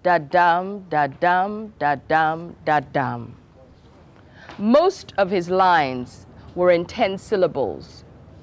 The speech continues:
So you'll find yourself getting into the same kind of rhythmic pattern if you're not careful.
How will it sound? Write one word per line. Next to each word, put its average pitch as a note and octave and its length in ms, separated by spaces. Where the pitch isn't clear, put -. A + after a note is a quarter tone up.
So C#4+ 180
you'll C4 260
find D#4 640
yourself G#3 680
getting A#3+ 440
into C#4+ 400
the F3 140
same D4 340
kind A#3+ 320
of F3+ 120
rhythmic A3 640
pattern B2+ 600
if B3 200
you're G3+ 140
not F#3+ 260
careful. E3 580